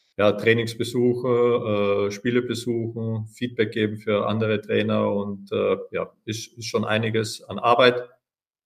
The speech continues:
Und ansonsten Fußball schauen, Bundesliga, Cup, was ja jetzt, äh, letzte Woche auch war. Und ja, von dem her,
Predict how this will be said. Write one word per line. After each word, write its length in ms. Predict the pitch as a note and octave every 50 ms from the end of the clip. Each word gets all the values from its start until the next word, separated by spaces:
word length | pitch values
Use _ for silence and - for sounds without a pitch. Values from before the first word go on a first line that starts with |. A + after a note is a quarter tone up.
| _ _ _ _ _ _ _ _ _ _ _ _ _ _
Und 140 | A#2 A2 G#2
ansonsten 600 | A#2+ G#2+ G#2 A2+ A2+ A2+ A2+ - A#2+ A2+ A2+ A2+
Fußball 360 | - - B2 B2 - B2 A2+
schauen, 400 | A2+ - A2 G#2+ A2 A2+ A2 - - _ _ _ _ _ _ _ _ _ _ _ -
Bundesliga, 720 | A2+ A#2 A#2 A2 A2+ A2+ A#2+ A2 A2 A2+ A2 A2 A2 -
Cup, 460 | - - A#2 A2+ - - - - _ _
was 180 | A2 G#2+ A2
ja 120 | - A2 G#2+
jetzt, 260 | G#2 G#2 - - -
äh, 300 | A2+ G#2+ G#2 G#2 G#2 G#2 G#2 - - _
letzte 280 | G#2+ G#2+ G#2+ - A#2+ G#2
Woche 240 | G#2 G#2 - A2+
auch 160 | G#2+ G#2 G2+ A2+
war. 260 | G#2 G2+ G#2 G#2 G2+
Und 320 | G2 G2 F#2+ F#2+ - - _ _ _ _ _ _ _ _ _ _ _ _ _ _ _ _ _ _ _ _ _
ja, 240 | D3+ F#3+ G#3 C3 G#2
von 220 | A2+ - A#2 A2
dem 160 | A2+ B2 C3
her, 500 | C3 C3+ B2+ B2+ B2+ B2 B2+ - - -